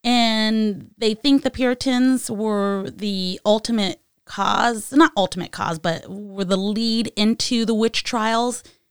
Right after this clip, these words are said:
in the late sixteen hundreds, but right now we're still t-, in the early sixteen hundreds.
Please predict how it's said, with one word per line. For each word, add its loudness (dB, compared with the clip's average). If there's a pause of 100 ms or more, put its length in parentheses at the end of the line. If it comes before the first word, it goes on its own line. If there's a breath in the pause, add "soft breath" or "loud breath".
(120)
in 2
the 2
late 0
sixteen -2
hundreds, 2
but -4
right -4
now 0
we're -2
still -2
t-, -8 (100)
in -2
the -4
early -2
sixteen -4
hundreds. 0